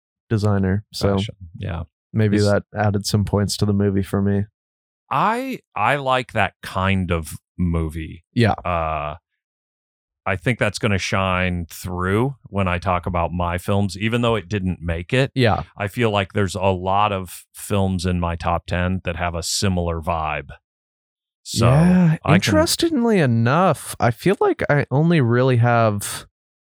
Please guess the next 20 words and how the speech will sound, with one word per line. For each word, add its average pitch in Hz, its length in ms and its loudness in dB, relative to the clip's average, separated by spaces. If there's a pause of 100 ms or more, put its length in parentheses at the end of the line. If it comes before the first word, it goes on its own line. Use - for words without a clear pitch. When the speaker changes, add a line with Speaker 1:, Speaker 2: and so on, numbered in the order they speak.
(460)
Speaker 1:
one 113 560 2
more 127 280 4
of 95 140 -2
those 101 260 2
on 104 200 4
my 101 240 2
list. - 520 -2
Speaker 2:
Yeah. 107 120 2
Speaker 1:
And - 100 6
that 160 140 4
is 151 140 0
totally, 131 440 4
like, 101 460 0 (580)
my 107 280 4
type 92 300 -2
of 90 140 0
movie. 95 500 0
Speaker 2:
Yeah. 85 320 -4 (440)
Yeah. 92 300 0 (920)
Uh, 101 560 -2